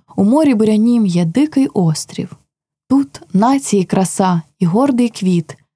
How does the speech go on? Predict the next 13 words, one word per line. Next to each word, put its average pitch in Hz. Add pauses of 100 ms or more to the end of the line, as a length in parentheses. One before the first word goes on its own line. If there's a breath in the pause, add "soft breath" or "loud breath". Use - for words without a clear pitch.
(200)
з 170
уламків 226
корабельних 196
творить 175
мід. 165 (1080)
Дещо 285
мені 254
відомо 240
стало 226
з 185
друкованих 233
спогадів 214
Підгайного, 170